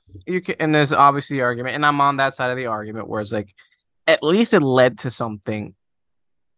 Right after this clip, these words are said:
like, that made you, somebody out there s-, makes h-,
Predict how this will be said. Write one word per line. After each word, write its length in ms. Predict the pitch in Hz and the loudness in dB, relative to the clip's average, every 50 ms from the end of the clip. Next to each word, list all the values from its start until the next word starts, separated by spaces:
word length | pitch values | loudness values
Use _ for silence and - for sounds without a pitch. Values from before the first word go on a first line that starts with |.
| _ - | _ -10
like, 340 | 135 123 120 113 104 98 _ _ _ | -4 -2 -2 -2 -2 -4 _ _ _
that 120 | - 131 135 | -2 -2 0
made 320 | 131 131 127 127 113 - - | 0 -2 -2 -4 -4 -8 -12
you, 100 | - - _ _ _ _ _ _ - | -16 -18 _ _ _ _ _ _ 0
somebody 480 | - 220 226 214 180 151 131 123 120 | 4 4 4 6 6 6 6 6 6
out 220 | 113 110 110 104 - | 4 4 4 2 0
there 280 | - 123 113 110 104 - _ _ _ _ _ _ | 0 0 0 0 -2 -4 _ _ _ _ _ _
s-, 200 | - - - - _ _ _ - | -14 -12 -12 -14 _ _ _ -10
makes 280 | 135 127 123 113 - | -6 -6 -6 -4 -6
h-, 60 | 123 | -6